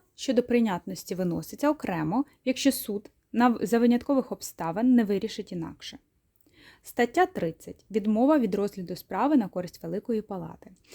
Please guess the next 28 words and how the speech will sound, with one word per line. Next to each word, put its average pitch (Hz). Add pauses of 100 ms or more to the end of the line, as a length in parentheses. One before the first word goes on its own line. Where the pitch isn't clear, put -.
(200)
Якщо -
справа, 190
яку -
розглядає 247
Палата, 180
порушує 247
істотні 247
питання 170
щодо 196
тлумачення 254
конвенції 165
чи -
протоколів 214
до 247
неї, 175 (480)
або 240
якщо 277
вирішення 247
питання, 175
яке 233
вона 269
розглядає, 185
може 247
мати 202
наслідком 180
несумісність 247
із 180
рішенням, 214